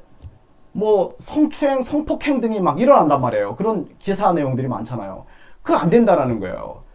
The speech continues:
종교의 본질은 뭐예요? 다른 사람 미워하면 안 되고, 그리고 정말 우리가 이웃을 사랑으로 실천, 사랑을 실천하는 것이 그게 종교단 말이에요. 그래서 그 본질을 지키는 훌륭한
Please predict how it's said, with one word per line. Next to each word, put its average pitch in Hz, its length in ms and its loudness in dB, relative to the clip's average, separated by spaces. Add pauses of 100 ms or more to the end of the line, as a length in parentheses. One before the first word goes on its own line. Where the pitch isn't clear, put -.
(120)
종교의 285 380 4
본질은 202 380 0
뭐예요? 156 340 0 (560)
다른 294 240 4
사람 277 220 6
미워하면 180 380 4
안 101 120 -6
되고, 95 440 -12 (200)
그리고 226 540 0 (260)
정말 269 680 4 (340)
우리가 233 540 2 (400)
이웃을 262 440 2
사랑으로 247 880 0
실천, - 560 -4
사랑을 294 460 2
실천하는 277 680 0
것이 170 260 -4
그게 302 400 -2 (300)
종교단 160 440 2
말이에요. 95 340 -6 (460)
그래서 330 300 2
그 285 300 0
본질을 233 420 2
지키는 233 380 -2
훌륭한 208 560 0